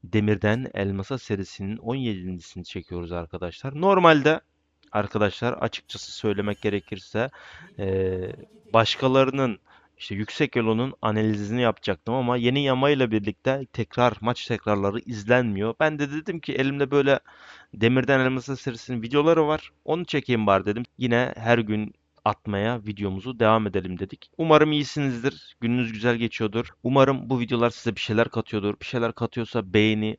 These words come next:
abone atarsanız çok sevinirim. Bu Darius maçı gerçekten mükemmel bir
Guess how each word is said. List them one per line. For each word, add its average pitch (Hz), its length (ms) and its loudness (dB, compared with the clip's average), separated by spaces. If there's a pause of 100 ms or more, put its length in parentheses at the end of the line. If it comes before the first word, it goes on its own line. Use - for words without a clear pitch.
abone 107 280 2
atarsanız 104 500 -4
çok - 220 -8
sevinirim. 95 420 -6 (240)
Bu 117 120 -2
Darius 139 340 4
maçı 127 240 -2
gerçekten 139 540 6
mükemmel 135 800 0
bir 127 120 -4